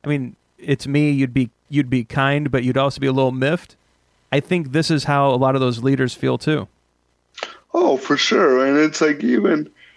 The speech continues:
Speaker 2: so let's, let's even go one step further. The leaders deserve to be there.
Speaker 1: Yes.
Speaker 2: They've done a great job. They've worked hard to be there. They deserve all their efforts, all their sacrifices.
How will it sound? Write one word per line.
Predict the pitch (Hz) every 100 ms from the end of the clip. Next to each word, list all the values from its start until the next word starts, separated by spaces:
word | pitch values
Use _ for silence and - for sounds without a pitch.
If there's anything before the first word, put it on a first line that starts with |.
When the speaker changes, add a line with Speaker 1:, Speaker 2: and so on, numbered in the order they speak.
| -
Speaker 2:
so | - 175
let's, | 175 226 -
let's | 175 202 240
even | 247 320
go | 160 139
one | 123 147
step | 156 - 147 123
further. | - 139 139 117 107 113 -
The |
leaders | 127 127 175 190 196 196
deserve | 143 123 143 147 -
to | 127
be | 110 127 127
there. | 110 101 98 - - -
Speaker 1:
Yes. | - 127
Speaker 2:
They've | 143 139
done | 170 170
a |
great | 151 156 185 190
job. | 170 170 170 139
They've | 131 110
worked | 156 180
hard | - 170
to | 139
be | 131 151
there. | 143
They | 135 185 202
deserve | 185 160 123 156 160 135 120 120 - _ _ _ _ _
all | 151 170 196
their | 190 190
efforts, | 175 175 - 175 175
all | 170 175
their | 175 175
sacrifices. | - 160 165 - 160 - 165 156 160 156 -